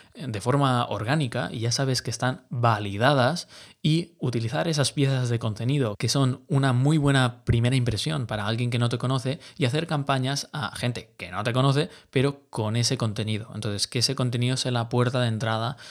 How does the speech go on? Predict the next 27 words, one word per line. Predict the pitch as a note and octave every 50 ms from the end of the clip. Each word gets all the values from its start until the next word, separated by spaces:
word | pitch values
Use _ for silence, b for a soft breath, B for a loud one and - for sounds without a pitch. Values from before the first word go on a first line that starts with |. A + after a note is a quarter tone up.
| B B B B -
a, | C#3+ A2+ G#2 G2+ G2 G2 G2+ G#2+ - A2
a | G#2 G2+
tu, | - G#2+ G#2 G#2 G2+ G2 G2 F#2+ F#2+ F#2 F#2 F#2 F#2 G2 G2+ A#2 - D#2+
a | - G#2
ti, | - E3+ G#3+ - - _ _ _ _
¿de | - C3+
acuerdo? | A2 - A2+ C3+ F#3 G#3 -
<laughs> | -
Y, | D#3 D3+ C3 C3+ - A#2
y | A2+
que | A#2+ G#2+
te, | A2 G#2+ G#2 G#2
y | G#2+ G#2+
que | - A2+
te | - G#2
conozcan | A2 A#2+ D#3+ E3 - - A2 G#2
a | C#3+ B2+
ti | - B2 C3+ D#3+
o | D#3+ C3
a |
tu | A#2 A#2+ A2
proyecto | - G#2+ A2 A2 A#2 C3+ D#3 - D#3 D#3 D3+
o |
tu | B2+ A2
empresa, | G#2 G2+ - A#2 A#2+ B2 B2+ C3+ C3+ C#3 C3+ - -
etcétera, | - - - G#2 G2+ F#2+ F#2 E2+ F2+
¿no? | - - -